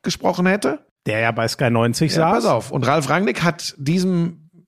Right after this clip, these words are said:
Speaker 1: Men-, wie heißt der? Schä-
Speaker 2: Guido Schäfer,
Speaker 1: So,
Speaker 2: glaub
Speaker 1: de-,
Speaker 2: ich.
Speaker 1: dem, äh, hat er wohl,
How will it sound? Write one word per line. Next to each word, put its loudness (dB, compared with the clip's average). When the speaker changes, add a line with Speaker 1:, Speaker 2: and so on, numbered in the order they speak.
Speaker 1:
Men-, -4
wie 2
heißt 0
der? 0
Schä- -4
Speaker 2:
Guido 2
Schäfer, -2
Speaker 1:
So, 2
Speaker 2:
glaub -4
Speaker 1:
de-, 0
Speaker 2:
ich. -2
Speaker 1:
dem, -4
äh, -10
hat 0
er -2
wohl, 0